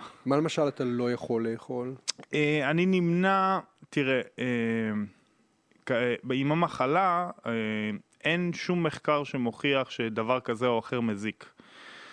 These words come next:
Speaker 2: זאת אומרת שגם הרופא, הוא אומר, "אתה יכול לאכול הכל", אבל זה לא באמת ככה. מרגישים, יש, כל בן אדם בשלו,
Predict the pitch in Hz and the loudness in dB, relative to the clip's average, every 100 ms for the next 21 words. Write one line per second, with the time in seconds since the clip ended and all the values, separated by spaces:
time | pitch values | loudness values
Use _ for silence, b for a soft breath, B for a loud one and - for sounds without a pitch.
0 | B - 113 135 143 - 123 139 147 135 | B -4 0 2 0 0 0 2 2 0
1 | - 220 208 180 165 165 151 143 151 139 | 0 0 2 2 2 2 2 0 0 0
2 | 143 123 - 110 98 - 120 135 135 147 | 0 -2 0 0 0 0 0 0 2 2
3 | 156 151 120 - - - - 123 - - | 2 0 -2 -6 -10 -10 -12 -14 -14 -8
4 | 131 131 123 127 123 160 151 139 135 131 | -4 0 0 -2 -2 0 0 0 -2 -4
5 | - - 156 151 139 120 135 139 123 107 | -8 2 2 4 0 2 0 0 -2 -4
6 | - 104 131 165 165 | -4 0 2 2 0